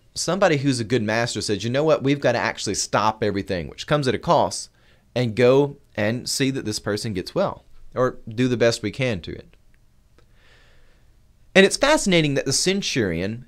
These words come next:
he comes to Jesus and not Rome. Moreover, it is clearly indicated that the reason that the centurion recognizes Jesus is because of his authority.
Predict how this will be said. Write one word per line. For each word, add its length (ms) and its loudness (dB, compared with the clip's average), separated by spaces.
he 180 2
comes 440 0
to 100 -4
Jesus 720 -4
and 240 2
not 260 2
Rome. 300 0
Moreover, 240 6
it 160 4
is 120 2
clearly 520 0
indicated 500 0
that 140 0
the 100 0
reason 340 0
that 120 0
the 100 0
centurion 500 -4
recognizes 720 -2
Jesus 420 0
is 300 4
because 400 0
of 100 -6
his 160 -6
authority. 460 0